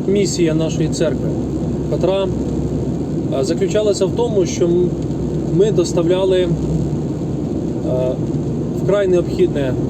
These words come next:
медичне обладнання до одного з військових шпиталів міста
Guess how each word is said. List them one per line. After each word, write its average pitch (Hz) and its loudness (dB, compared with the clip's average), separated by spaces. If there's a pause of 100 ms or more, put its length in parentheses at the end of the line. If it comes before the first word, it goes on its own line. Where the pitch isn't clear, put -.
(540)
медичне 151 0
обладнання 175 0 (640)
до 156 4
одного 156 2 (220)
з - -2 (240)
військових 139 0 (200)
шпиталів 180 0 (760)
міста - 0